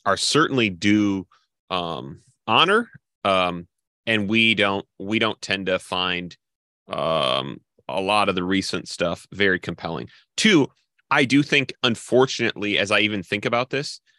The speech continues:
I just have to say, um, even before we get to how it's going right now, I do think this is destined for failure, not because of Tim Keller, not because of what they're trying to do, but think about, uh, Francis Schaeffer, for example,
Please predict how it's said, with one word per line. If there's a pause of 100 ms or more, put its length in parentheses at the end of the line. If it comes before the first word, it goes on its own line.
(320)
I
just
have
to
say,
um, (500)
even
before
we
get
to
how
it's
going
right
now,
I
do
think
this
is
destined
for
failure, (300)
not
because
of
Tim
Keller, (300)
not
because
of (680)
what
they're
trying
to
do, (380)
but (140)
think
about,
uh,
Francis
Schaeffer,
for
example,